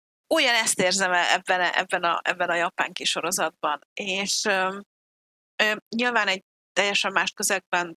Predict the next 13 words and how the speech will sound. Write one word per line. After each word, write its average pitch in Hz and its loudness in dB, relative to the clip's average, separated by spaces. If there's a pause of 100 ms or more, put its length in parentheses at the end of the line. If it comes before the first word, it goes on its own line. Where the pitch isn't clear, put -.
nőnek 190 -2
föl, 180 0
szocializálódnak, 175 -2
más 190 -2
a 196 -6
munkához 185 -4
való 190 0
viszonyuk, 185 -4
más 175 0
a 196 -8
családhoz 185 -2
való 180 0
viszonyuk. 185 -2